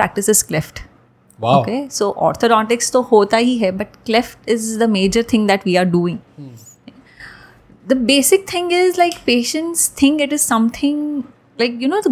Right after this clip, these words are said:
Speaker 1: God has punished them. Like, the ki-, their kid is this, like, it is
Speaker 2: Hmm.
Speaker 1: born with a cleft lip or palate, but it's not like that. They have
Speaker 2: Hmm.
Speaker 1: to understand that.
Speaker 2: Hmm.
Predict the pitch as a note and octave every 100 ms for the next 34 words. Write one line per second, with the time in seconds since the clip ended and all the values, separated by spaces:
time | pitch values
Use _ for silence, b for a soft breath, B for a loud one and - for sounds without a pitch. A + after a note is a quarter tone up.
0 | G#3+ G#3+ C#4 D#4 - G3+ A3 A3+ F#3 F3+
1 | D#3 F3 G#3 G#3 G#3+ G3+ D#3 F#3 G3 G#3+
2 | G#3+ - C#4 C#4 B3+ G#3+ F#3 - - -
3 | _ F#3 F#3+ G3+ G3+ F#3+ G3+ A3+ A3 G#3+
4 | - F#3+ - F#3 F#3 F#3 - E3+ - -
5 | - C#4 - - G#3+ A3+ - E3 - D3+
6 | - F#3 A3+ G#3 A#3 A#3 E3+ F3 G3+ G3
7 | F3 D#3+ D#3 - B B2+